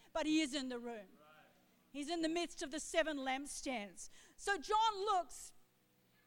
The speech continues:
and the, sees the Son of Man, but he doesn't recognize him.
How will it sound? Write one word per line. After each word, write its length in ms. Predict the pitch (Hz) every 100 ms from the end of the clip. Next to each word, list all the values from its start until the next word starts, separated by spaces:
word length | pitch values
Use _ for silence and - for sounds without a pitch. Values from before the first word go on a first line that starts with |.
| - _ - _ _ _ -
and 180 | 349 370
the, 60 | 311
sees 420 | - 440 453 415
the 140 | 403
Son 320 | - - 415 403
of 100 | 302
Man, 460 | 349 381 381 320
but 100 | 285
he 80 | 330
doesn't 340 | 269 339 381
recognize 640 | 330 285 302 254 254 247 -
him. 320 | 247 196